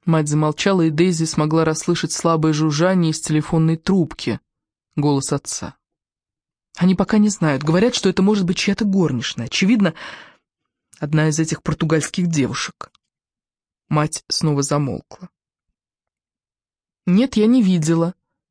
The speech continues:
заговорила она после паузы, проведя рукой в кольцах по волосам.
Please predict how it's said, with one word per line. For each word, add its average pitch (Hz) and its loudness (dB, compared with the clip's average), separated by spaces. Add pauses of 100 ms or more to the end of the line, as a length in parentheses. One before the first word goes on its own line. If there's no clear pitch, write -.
заговорила 156 0
она 175 0
после 170 -4
паузы, 190 0
проведя 156 0
рукой 156 0
в - -14
кольцах 165 -2
по - -4
волосам. 160 -2